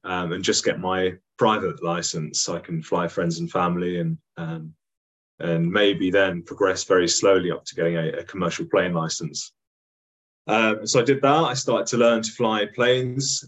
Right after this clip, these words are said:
um, little Cessna one seven twos, kind of four-seat aircraft.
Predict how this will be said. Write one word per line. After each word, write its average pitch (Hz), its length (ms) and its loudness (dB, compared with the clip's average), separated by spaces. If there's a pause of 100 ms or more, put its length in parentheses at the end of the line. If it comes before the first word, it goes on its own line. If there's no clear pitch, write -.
um, 98 760 -2
little 101 240 2
Cessna 104 540 0
one 107 160 0
seven 98 280 -4
twos, 113 380 4
kind 98 160 -12
of - 80 -18
four-seat 98 540 0
aircraft. 101 720 -2